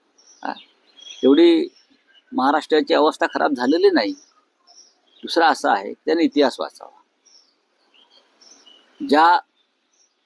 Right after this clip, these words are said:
संपूर्ण विषयावर ते खटला चालला, हा, गद्दारांना क्षमा नाही, तो खटला काय होता आणि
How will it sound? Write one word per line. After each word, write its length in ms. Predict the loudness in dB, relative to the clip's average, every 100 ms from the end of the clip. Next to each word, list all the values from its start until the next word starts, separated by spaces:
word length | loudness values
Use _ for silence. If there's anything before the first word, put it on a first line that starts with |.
| _
संपूर्ण 420 | -8 -6 -2 2
विषयावर 360 | 2 2 2 0
ते 160 | 0
खटला 380 | -6 -4 -2 -2
चालला, 380 | 0 0 0 -2 -6 _ _ _ _ _ _ _ _ -12 -12 _ _ _ -2
हा, 200 | 0 0 -4 _ _ _ _ _ _ _ _ _ _ _ _ _ -6
गद्दारांना 480 | -4 0 0 2 0
क्षमा 300 | -2 -2 -2
नाही, 240 | -2 -8 -16 _ _ _ _ _ _ _ _ _ _ _ _ _ _ _ _ -20 -18 -16 -16 -18 -6 -4
तो 80 | -2
खटला 260 | 0 0
काय 220 | 2 2 2
होता 380 | 0 -6 -12
आणि 100 | -12